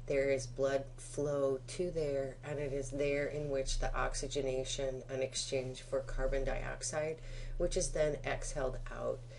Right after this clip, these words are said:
And we know that we don't just breathe out carbon dioxide, that we breathe out, there is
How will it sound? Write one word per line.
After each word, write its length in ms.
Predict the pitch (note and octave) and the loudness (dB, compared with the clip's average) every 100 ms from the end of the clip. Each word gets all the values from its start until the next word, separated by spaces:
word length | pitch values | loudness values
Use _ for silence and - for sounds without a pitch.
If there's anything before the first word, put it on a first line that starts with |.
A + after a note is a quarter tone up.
| - - - | -10 -8 2
And 80 | F3 | 6
we 100 | G3 | 8
know 160 | G#3+ | 10
that 140 | A#3 G3 | 8 6
we 100 | D#3+ | 6
don't 340 | D3+ D3 - | 6 4 4
just 400 | - C#3 - - | 2 2 0 -2
breathe 280 | D3 C#3+ C3+ - | 2 4 2 -2
out 240 | B2+ - | -4 -4
carbon 320 | - C3 C3 | -2 0 0
dioxide, 720 | B2 A#2+ A#2 A#2 - C3+ C3 B2+ | 0 -2 -2 -6 -6 -4 -4 -2
that 140 | - | -2
we 160 | D3+ D3 | 0 0
breathe 260 | D3+ D#3 | 2 2
out, 220 | D3 C#3 B2 | 0 -2 0
there 180 | C#3 | 2
is 480 | B2+ D3 D#3 D3 - | 4 4 4 2 -2